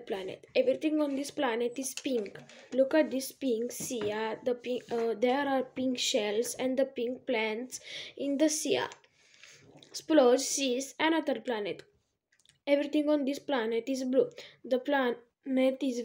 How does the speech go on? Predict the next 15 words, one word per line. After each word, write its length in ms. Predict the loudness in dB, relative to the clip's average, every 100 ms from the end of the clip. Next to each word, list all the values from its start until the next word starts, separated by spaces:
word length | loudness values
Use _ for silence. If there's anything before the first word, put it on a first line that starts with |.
| 6
very 240 | 6 4 0
hot. 240 | -4 -4 _ -20 -20 _ _ 2 8
There 160 | 8 8
are 60 | 4 2
big, 200 | 0 6 12 12
uh, 260 | 12 6 2
sun 520 | -2 0 2 2 0 0
and 100 | 0 2
the 60 | 2 0
desert 840 | 0 0 0 2 2 0 -2 -4 -14 -20 -16 -2
with 340 | 0 0 0 2
blue 240 | 4 4 4
sand. 400 | 4 4 2 -4 -12 -18 -20 -20 -20 -4
Uh, 320 | 2 4 6 4 -2 -16 -20 -20 _ _ -2 2
and 280 | 2 2